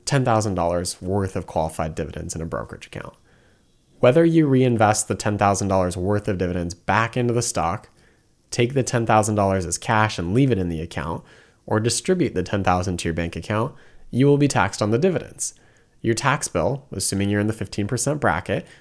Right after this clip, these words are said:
will be approximately fifteen hundred dollars. Now,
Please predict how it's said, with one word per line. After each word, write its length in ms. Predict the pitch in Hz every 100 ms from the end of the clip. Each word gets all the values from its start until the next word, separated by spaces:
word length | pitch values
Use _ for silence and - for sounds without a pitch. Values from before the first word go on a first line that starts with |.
| _
will 80 | -
be 100 | 135
approximately 540 | 143 131 123 - 117 117
fifteen 400 | - 104 - 101
hundred 200 | 101 113
dollars. 540 | 147 101 - - - _ _ _ _ _ _
Now, 420 | 131 131 101 -